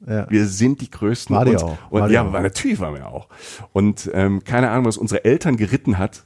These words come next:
Speaker 2: ähm, dass wir das durften. Wir waren nämlich damals nicht direkt in Nizza, sondern in so einem kleinen, so einem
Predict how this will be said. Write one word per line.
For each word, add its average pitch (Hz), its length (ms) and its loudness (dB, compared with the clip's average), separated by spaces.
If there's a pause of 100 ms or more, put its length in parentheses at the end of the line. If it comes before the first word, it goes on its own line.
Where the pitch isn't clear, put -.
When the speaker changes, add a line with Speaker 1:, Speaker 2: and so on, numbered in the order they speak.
(100)
Speaker 2:
ähm, 98 320 0
dass 98 180 0
wir 104 60 -2
das 92 180 -2
durften. 120 480 0 (240)
Wir 98 260 2
waren 104 280 0
nämlich 107 240 2
damals 110 320 0
nicht 113 160 -2
direkt 107 260 0
in 95 120 0
Nizza, 98 500 0
sondern 98 280 0
in 104 60 -2
so 95 100 -4
einem 98 120 -2
kleinen, 104 340 -2
so 98 80 0
einem 92 180 2